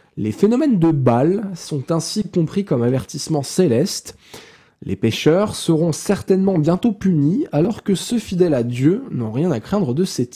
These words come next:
de, de ces signes. Pourtant, c'est, cette gravure, euh, euh, au niveau interprétatif, beaucoup y voient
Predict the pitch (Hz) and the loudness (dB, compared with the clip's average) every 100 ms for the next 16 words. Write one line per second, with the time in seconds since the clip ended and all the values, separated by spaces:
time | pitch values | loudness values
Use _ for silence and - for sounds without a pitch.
0 | - 107 113 127 131 196 135 - - 110 | -10 -4 0 0 2 0 0 -4 -8 -8
1 | - - - - - - - - 220 - | -10 -12 -18 -18 -20 -18 -10 -2 -2 0
2 | - 127 117 117 110 104 - _ _ _ | 0 2 2 0 -2 -6 -12 _ _ _
3 | _ _ - - - - 110 117 151 262 | _ _ -20 -20 -20 -12 -8 -2 0 0
4 | 165 117 113 110 95 110 107 107 107 117 | -2 -2 -2 -2 -4 -4 -4 -6 -6 -4
5 | 117 143 202 147 - - 196 113 - 226 | 0 2 0 -2 -8 -8 -4 -6 -6 -8
6 | 240 143 170 196 - 185 269 214 170 123 | -6 0 2 2 -2 -6 -6 -4 -2 0
7 | 120 127 165 269 | 2 2 2 -2